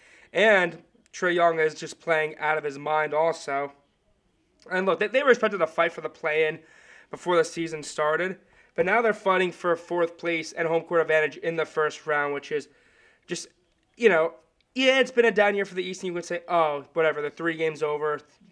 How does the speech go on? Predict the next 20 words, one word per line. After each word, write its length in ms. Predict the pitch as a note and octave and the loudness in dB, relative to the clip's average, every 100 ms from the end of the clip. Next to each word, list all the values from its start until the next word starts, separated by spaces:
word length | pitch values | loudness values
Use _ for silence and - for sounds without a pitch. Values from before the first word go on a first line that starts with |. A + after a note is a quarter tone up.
| _ | _
fighting 280 | E3+ D#3+ D#3 | -2 0 -2
for 120 | E3 | -8
the 80 | D3+ | -10
fourth 280 | - D#3 C#3+ | -8 -6 -6
seed 400 | - D3+ D3 _ | -10 -14 -16 _
in 100 | D#3+ | -16
the 80 | D3+ | -16
East 220 | D3+ C#3+ | -14 -14
is 80 | D3+ | -8
not 140 | D3+ D3+ | -6 -6
that 120 | D3 | -8
impressive." 640 | C#3+ D#3 D3 - D#3 D3+ _ _ _ _ _ | -6 -6 -6 -4 -6 -6 _ _ _ _ _
From 160 | - E3+ | -8 2
where 160 | G3 | 4
they 140 | G3+ F#3+ | 4 2
were 400 | F#3+ G3+ G3+ - _ _ | 4 2 0 -10 _ _
before 240 | D#3+ - F#3 | -8 -2 0
McMillan 420 | F3 F3 F3 F3 | 0 -2 -4 -4
took 220 | F#3 F3 | -6 -4
over, 380 | F3+ F3 F3+ | -2 -2 -4